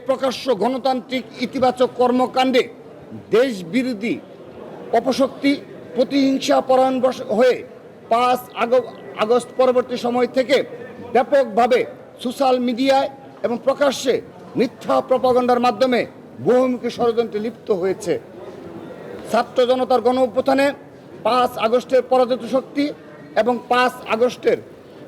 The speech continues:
পূর্ববর্তী সময়ে যারা ছাত্রলীগের সন্ত্রাসীদের সহযোগী হিসাবে তাদের সকল অপকর্মের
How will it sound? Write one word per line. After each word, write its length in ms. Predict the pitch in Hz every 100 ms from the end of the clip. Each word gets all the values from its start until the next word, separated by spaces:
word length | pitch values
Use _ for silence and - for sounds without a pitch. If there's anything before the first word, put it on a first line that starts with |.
| -
পূর্ববর্তী 640 | 269 262 262 254 254 247
সময়ে 340 | 262 277 247 147 - - - -
যারা 280 | 196 240 233
ছাত্রলীগের 500 | 240 240 269 254 240
সন্ত্রাসীদের 680 | 240 - 254 233 226 240 208
সহযোগী 460 | - - 240 226 254
হিসাবে 420 | 247 262 226 170 - - - - -
তাদের 280 | 208 220 240
সকল 400 | - 254 269 262 226
অপকর্মের 600 | 240 220 233 254 254 247